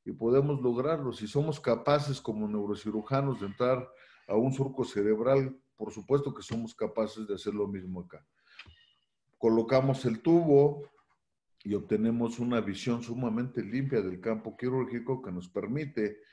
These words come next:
inmediatamente identificar los landmarks, que ahorita los voy a mencionar, y drillar lo que tengamos que drillar en el momento adecuado para lograr una técnica sumamente limpia.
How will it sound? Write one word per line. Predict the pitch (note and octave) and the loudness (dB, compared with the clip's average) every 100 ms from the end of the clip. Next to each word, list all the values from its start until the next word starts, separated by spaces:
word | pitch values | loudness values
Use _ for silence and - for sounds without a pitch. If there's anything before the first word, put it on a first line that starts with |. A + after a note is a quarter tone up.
| - - - | -20 -20 -10
inmediatamente | G2 G#2+ G#2 B2 B2+ A#2+ B2+ B2 A#2+ | -4 -2 2 0 2 0 0 -2 -4
identificar | F#2+ F2+ F2 - G2 A#2+ A#2+ | -2 -6 -8 -12 -6 -2 0
los | A#2 A2 | 0 2
landmarks, | C3+ D3 A#2+ A2+ A#2 | 4 4 2 0 -4
que | F#2+ | -6
ahorita | G2 G#2 A2 | -6 -2 -2
los | F#2+ | -2
voy | G#2 G#2+ | -2 2
a | A2+ | 2
mencionar, | A#2 A#2 C3+ C#3+ D3 C#3+ D3 C#3+ _ _ _ _ - | 0 0 2 2 4 2 2 -4 _ _ _ _ -4
y | C#3+ D3+ E3 E3+ E3+ | 4 6 6 4 2
drillar | A2 G#2 A2+ A#2 A#2+ | 0 2 4 6 4
lo | B2 A#2 | 2 -2
que | F#2+ | -4
tengamos | - F#2+ G#2+ G#2+ A2 G2+ - | -6 -2 -2 0 -2 -6 -6
que | A#2 A2+ | 4 4
drillar | A2+ C3 B2+ A2 B2 - _ _ _ _ - | 4 0 2 2 0 -8 _ _ _ _ -18
en | F2 E2+ | -16 -16
el | F2 | -18
momento | F2+ F#2 G2+ G2+ A2 G#2 G2+ | -14 -14 -12 -12 0 2 2
adecuado | G2+ G#2+ G#2+ A#2+ A2 A#2+ B2+ | 2 0 2 4 4 2 -2
para | G#2 G#2 A2 | 0 0 0
lograr | A2+ F#2 F#2+ G2 | -2 -4 -4 -4
una | F#2+ G2+ F#2 | -6 -12 -14
técnica | - G2 G2 G2 F2 | -4 -6 -6 -16 -16
sumamente | - G2 G2 F2+ F2+ F2+ G2+ | -14 -10 -10 -10 -12 -10 -6
limpia. | C3+ D3 G#2+ - | -6 -6 -12 -16